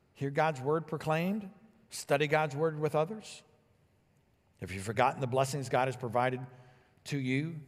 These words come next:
to our nation? Have you forgotten to say thank you, to recognize those things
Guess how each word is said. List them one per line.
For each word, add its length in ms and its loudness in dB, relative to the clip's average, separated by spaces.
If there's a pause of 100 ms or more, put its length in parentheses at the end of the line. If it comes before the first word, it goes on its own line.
(140)
to 160 -2
our 100 2
nation? 500 -2 (1400)
Have 120 0
you 80 -4
forgotten 380 0
to 60 -2
say 180 0
thank 380 -2
you, 180 -4
to 140 -12
recognize 580 -2
those 360 -4
things 340 -4